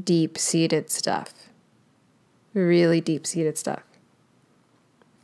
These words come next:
I also see that it, that having relationships with non-humans can spark inspiration in us, creativity, can help us remember our place and purpose in the world with a much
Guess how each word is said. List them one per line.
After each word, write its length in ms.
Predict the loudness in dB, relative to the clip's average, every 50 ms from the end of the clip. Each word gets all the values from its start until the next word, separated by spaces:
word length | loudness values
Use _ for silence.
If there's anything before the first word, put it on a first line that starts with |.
| _ _ -20 -20 -20 -20 -20 -18 _ -12 -2 4 6
I 60 | 6
also 300 | 6 6 6 6 4 4
see 360 | 4 4 6 6 8 8 8
that 320 | 8 8 8 8 6 4 2 -2 -16 -20 -20 -20 -20 -20 -20 -20 -20 -20 -20 -20 _ _ _ _ _ _ _ -20 -10 _ 0
it, 440 | 2 2 0 0 -4 -4 0 4 6
that 240 | 8 8 8 6 6
having 500 | 6 6 8 8 8 6 6 6 6 6
relationships 760 | 6 6 6 6 6 6 4 4 4 4 2 0 0 2 0
with 140 | 2 4
non-humans 640 | 6 6 6 6 6 4 4 4 4 4 2 2 0
can 240 | 0 2 2 2 2
spark 420 | 2 0 2 2 2 4 2 2 2
inspiration 760 | 2 2 2 2 2 2 4 6 6 4 4 4 2 2 2
in 160 | 2 2 2
us, 260 | 0 0 0 -2 -4
creativity, 1200 | 0 4 6 6 8 8 6 4 2 0 0 2 2 2 2 0 0 -2 -2 -2 -4 -4 -6 -8 -8 _ -20 -20 -20 -20 -20 -20 -20 -20 _ _ 0
can 300 | 4 6 6 8 8 6
help 280 | 6 6 6 4 6 4
us 220 | 4 4 4 4
remember 480 | 4 6 6 8 6 6 8 6 6 6
our 280 | 6 6 6 4 4
place 460 | 2 2 2 4 6 6 6 4 4 2
and 140 | 2 2
purpose 380 | 4 2 2 4 4 2 2 2
in 80 | 2 2
the 100 | 2 4
world 500 | 4 4 6 6 6 4 2 0 -2 -2
with 240 | 2 2 4 4
a 160 | 4 4 4 4
much 840 | 4 4 6 6 6 6 6 4 2 0 0 -2 -2 -2 -4